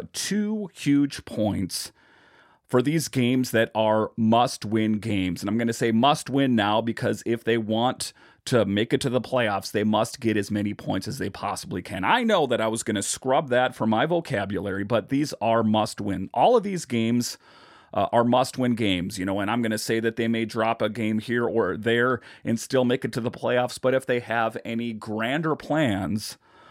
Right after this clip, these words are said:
of making it to a wild card spot, they must make hay while the sun shines and win as many games as they possibly can. And they did that at Saturday evening in Montreal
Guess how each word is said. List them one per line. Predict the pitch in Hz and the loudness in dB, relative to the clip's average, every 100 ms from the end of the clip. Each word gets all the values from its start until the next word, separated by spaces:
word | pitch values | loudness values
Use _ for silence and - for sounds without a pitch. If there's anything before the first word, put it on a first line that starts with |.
| - | -10
of | - 104 | -4 2
making | 117 131 127 | 2 2 0
it | 117 | 0
to | - 135 | 0 0
a | 117 | 2
wild | 113 147 170 - | 4 6 4 -2
card | - 85 90 | -2 -2 -4
spot, | - - 101 - | -8 -4 -4 0
they | 113 | 2
must | 107 117 143 - - _ _ | 4 4 2 -2 -14 _ _
make | 110 127 - | 0 0 -2
hay | - 151 | -4 -2
while | 185 175 180 | 0 0 0
the | 196 | -2
sun | 214 170 | 0 0
shines | 113 104 104 95 101 104 | 0 0 0 0 0 -4
and | - 110 104 107 | -4 -2 0 0
win | 117 139 | 0 0
as | - 104 104 | 0 -2 0
many | 107 127 170 170 | 0 2 0 -2
games | 139 269 95 90 82 - - - - - | -2 0 0 0 -4 -10 -12 -20 -20 -8
as | - 104 | -4 -2
they | 104 | -2
possibly | - 113 117 - 110 110 | -2 -2 -2 -2 -2 -2
can. | - 117 110 | -2 0 2
And | 98 101 | 2 0
they | 101 | 0
did | 101 127 160 | 2 2 4
that | 120 110 - | 0 0 -2
at | - | -8
Saturday | - 131 190 226 214 | -4 2 2 2 0
evening | 165 120 117 120 120 | 0 0 2 0 0
in | 156 269 247 | 2 2 2
Montreal | 104 95 - 87 95 104 139 | -2 -4 -6 -4 0 2 2